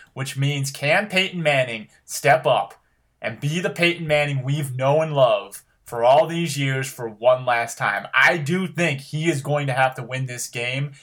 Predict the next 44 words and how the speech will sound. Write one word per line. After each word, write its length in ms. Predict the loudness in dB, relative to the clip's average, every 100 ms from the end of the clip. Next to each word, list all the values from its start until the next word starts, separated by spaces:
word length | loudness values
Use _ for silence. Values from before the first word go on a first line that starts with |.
| _
and 160 | -6 -2
make 200 | -2 0
some 220 | -2 -4
very 300 | 0 0 0
big 260 | -2 -4 -4
plays, 560 | 2 2 2 -4 -8 _ _
some 220 | -10 -6
very 300 | -2 0 0
big 280 | 0 -4 -4
throws, 500 | -2 0 -2 -6 -10 _
and 140 | -4 -4
he's 180 | -6 -2
got 320 | 2 2 2
the 80 | 4
weapons 440 | 4 4 0 -4
to 80 | -4
do 240 | -2 0
it. 160 | -2 -6 -20 -16
It's 200 | -12 -6
just 260 | -4 -2
a 60 | -2
matter 440 | 2 4 4 2
of 160 | -4 -6
whether 320 | 2 2 4
or 140 | 0 2
not 380 | 2 2 0 -6 _ _ _ _ _
they 280 | -2 0 0
can 200 | -4 -6
take 340 | -4 -4 2
off 300 | 4 4 0
the 60 | -8
shackles 600 | 0 2 2 0 -8 -8
and 180 | -8 -6
let 160 | -6
him 160 | -8 -4
go. 220 | 0 0
They 120 | -2 -6
did 160 | -2
not 240 | 2 2 2
challenge 400 | 0 0 0 -6
the 80 |
Patriots 500 | -6 -6 -6 -6 -8
deep 260 | -6 -8 -6
much 460 | 0 0 -2 -14